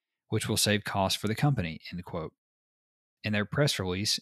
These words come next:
Embracer noted that four A Games is working on, quote,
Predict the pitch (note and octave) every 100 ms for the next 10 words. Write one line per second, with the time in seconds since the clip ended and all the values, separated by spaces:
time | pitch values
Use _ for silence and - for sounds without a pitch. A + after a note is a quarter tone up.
0 | - G2+ G2 G2 G2+ F#2 F#2 F#2 A2 F#2+
1 | - G#2+ F#2+ F#2 F#2 F#2 F#2+ F#2 F#2+ F#2
2 | F#2+ F2+ E2+ - A#2 B2